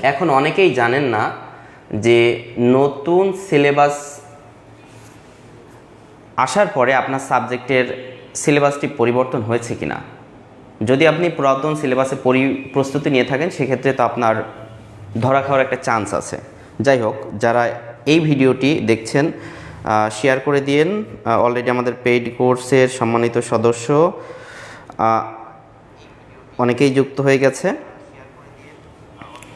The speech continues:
যাই হোক, আমরা সংক্ষিপ্ত সময়ে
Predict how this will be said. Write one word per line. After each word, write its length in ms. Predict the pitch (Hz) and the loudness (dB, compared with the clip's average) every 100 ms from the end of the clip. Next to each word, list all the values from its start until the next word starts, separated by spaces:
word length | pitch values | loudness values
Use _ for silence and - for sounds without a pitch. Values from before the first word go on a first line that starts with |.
| - - 117 | -20 -8 0
যাই 200 | 135 147 | 2 2
হোক, 200 | 185 196 - - - - - - - - | 0 -4 -8 -14 -20 -20 -20 -20 -12 -2
আমরা 420 | 139 180 202 190 - - - - - - | -2 0 -2 -4 -10 -14 -20 -20 -20 -10
সংক্ষিপ্ত 500 | - 156 156 220 240 | -4 -2 0 -2 -2
সময়ে 520 | 220 160 139 156 - | -2 0 2 2 0